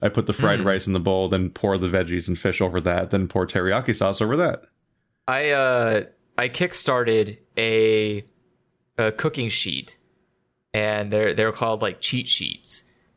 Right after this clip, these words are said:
Speaker 2: And I, it's, so you, you get a cooking sheet, and then you get these plastic, not plastic, they're, um,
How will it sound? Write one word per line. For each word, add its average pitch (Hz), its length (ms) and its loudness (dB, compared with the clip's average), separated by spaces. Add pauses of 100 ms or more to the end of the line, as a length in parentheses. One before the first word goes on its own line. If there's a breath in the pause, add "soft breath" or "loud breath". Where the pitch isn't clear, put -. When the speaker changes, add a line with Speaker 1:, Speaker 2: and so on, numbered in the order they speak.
Speaker 2:
And 110 340 0
I, 110 40 2
it's, 104 680 0
so 113 560 2 (180)
you, 120 360 -2
you 127 100 -2
get 147 160 2
a 120 160 2
cooking 190 340 -2
sheet, 151 380 -2
and 123 140 -2
then 123 80 -2
you 123 100 -2
get 131 220 -2
these 113 240 -2
plastic, 131 1000 -4
not 151 140 -6
plastic, - 560 -8
they're, 110 260 2
um, 101 440 -4